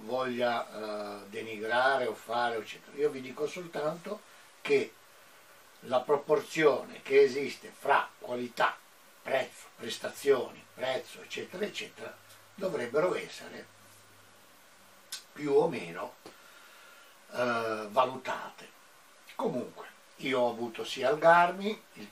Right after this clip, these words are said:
Tom Tom non l'ho mai avuto, ho avuto il Garmin, e anche lui mi portava nei giardini della gente, quindi voglio dire, fortunatamente si è rotto, e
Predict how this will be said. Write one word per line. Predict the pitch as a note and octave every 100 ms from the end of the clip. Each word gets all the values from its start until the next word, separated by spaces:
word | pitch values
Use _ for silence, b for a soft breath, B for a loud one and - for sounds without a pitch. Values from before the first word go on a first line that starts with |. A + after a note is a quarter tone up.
| -
Tom | - G#2 G#2
Tom | A#2+ A2+ G#2+
non | G#2+
l'ho | A#2
mai | D#3 G3
avuto, | A3 A#2 - - - -
ho | -
avuto | G#2+ G2+ E3+
il | G#3+
Garmin, | - - - B3 - - B -
e | G#3+
anche | - B2 B2
lui | A#2 A#2 A#2+
mi | A2+
portava | A2 A2+ - A2 G#2
nei | A2 A2
giardini | A2 G#2 G2+ G#2 G2+
della | F#2 -
gente, | F#2+ F2+ E2 E2 E2
quindi | - F2+ F2
voglio | E2+ E2+ F2
dire, | F2+ - - - B B B B B
fortunatamente | - C3+ - B2+ A2 A2+ G#2+ G#2+ -
si | - D#3+
è | D#3
rotto, | A2 - - D3 - B B B B B -
e | - E3 -